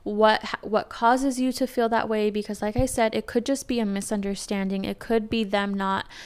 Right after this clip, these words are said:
really, um, being self-aware enough of their actions, or realizing how their actions or lack of actions make you feel. And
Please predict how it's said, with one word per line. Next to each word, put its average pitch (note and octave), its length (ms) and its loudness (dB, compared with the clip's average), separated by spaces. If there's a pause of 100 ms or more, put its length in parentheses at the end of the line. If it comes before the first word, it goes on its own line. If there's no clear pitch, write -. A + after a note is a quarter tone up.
(680)
really, A#3+ 760 4 (100)
um, G3+ 460 2
being A3 340 2
self-aware G3+ 800 0
enough D4 460 2
of C4 140 0
their C#4 160 2
actions, B3+ 540 2
or G3+ 80 0
realizing G3 520 0
how F#3+ 200 -2
their F#3+ 120 -2
actions F#3+ 540 -6
or - 140 -2
lack G3 280 6
of A3 120 0
actions F#3+ 600 -2 (460)
make G#3+ 420 2
you G#3 120 -2
feel. G3+ 540 2
And G#3 260 0